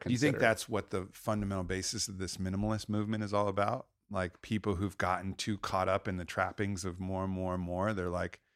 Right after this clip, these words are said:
Speaker 1: "I gotta get back to baseline 'cause I can't control my attachment
Speaker 2: Yeah.
Speaker 1: to all of these things."
Speaker 2: I th-, I think that's probably part of it. I mean, I think they're probably thinking that having f-, like, physical f-, like, freedom from physical things will give them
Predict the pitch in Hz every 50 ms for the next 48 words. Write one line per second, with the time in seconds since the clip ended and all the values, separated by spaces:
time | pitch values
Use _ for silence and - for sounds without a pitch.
0 | _ _ _ - 107 104 98 92 90 82 87 80 - 87 82 80 - - 82 82
1 | 85 85 80 - - - 78 80 85 - 95 90 85 - - 107 101 95 87 -
2 | 95 92 - - - 107 98 98 101 95 95 92 87 85 87 85 80 - 101 92
3 | - 302 233 135 - 87 85 85 - 82 82 85 85 82 87 85 82 - - 87
4 | 82 87 - 185 - - - _ - 208 - - 302 294 294 147 127 - - -
5 | 131 117 113 113 104 110 107 104 - 110 104 104 110 135 - - 151 160 170 165
6 | 156 143 - - 170 165 156 - 139 131 131 127 123 120 - - 107 104 113 110
7 | 113 113 104 120 117 110 104 101 95 - - _ _ _ _ _ _ - 123 113
8 | 110 107 113 113 107 107 101 98 - - - - - 101 95 98 101 95 101 98
9 | 95 95 95 92 92 - _ _ _ _ _ _ _ - - - - - 110 98
10 | 92 90 - - - - - - 98 90 101 101 - 117 110 - - - - 110
11 | 101 - - - - 120 110 113 107 - - 98 95 - - - 107 98 107 110
12 | - 123 117 - - 127 123 123 120 - - 101 98 101 - 110 104 101 101 104
13 | 101 98 95 92 92 92 95